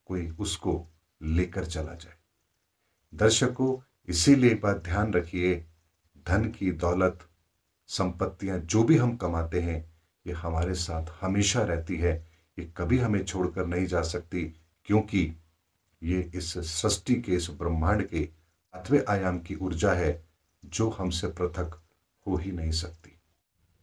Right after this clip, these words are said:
और इसीलिए दर्शकों, जब कभी आप किसी मंदिर में जाते हैं, किसी तीर्थ स्थल पर जाते हैं, वहां वो आपको एक दो रुपए का सिक्का या कोई सिक्का आपको देते हैं, आप बड़ी पवित्रता से उसको लेकर के आते हैं और अपने गले में रख देते हैं, अपनी तिजोरी में रख देते हैं।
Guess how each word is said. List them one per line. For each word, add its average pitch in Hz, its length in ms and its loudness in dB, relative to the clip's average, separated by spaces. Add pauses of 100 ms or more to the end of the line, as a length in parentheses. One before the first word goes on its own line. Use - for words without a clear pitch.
(360)
और - 180 -2
इसीलिए 165 380 6
दर्शकों, 107 600 4 (600)
जब 123 220 4
कभी 113 260 2
आप 107 200 4
किसी 104 240 0
मंदिर 95 360 2
में 104 180 0
जाते 87 320 -6
हैं, 90 100 -8
किसी 95 200 -6
तीर्थ 143 360 4
स्थल 113 240 -2
पर 101 180 -2
जाते 82 320 -2
हैं, 76 220 -16 (760)
वहां 120 300 6
वो 151 140 8
आपको 139 420 6
एक 147 200 10
दो 135 120 8
रुपए 135 260 4
का 135 120 6
सिक्का 123 380 2
या 127 160 8
कोई 120 160 0
सिक्का 113 520 0 (500)
आपको 110 280 0
देते 101 400 4
हैं, 127 200 4 (160)
आप 120 300 -4
बड़ी 175 220 10
पवित्रता 160 640 6
से 143 140 8
उसको 131 280 6
लेकर 110 360 4
के 120 140 0
आते 101 240 2
हैं 113 60 2
और 104 60 2
अपने 101 260 -2
गले 92 320 0
में 107 140 -2
रख 95 120 -2
देते 92 280 -6
हैं, 90 60 -4
अपनी 95 120 -8
तिजोरी 92 400 -2
में 92 120 -4
रख 82 100 -8
देते 76 320 -20
हैं। 71 100 -18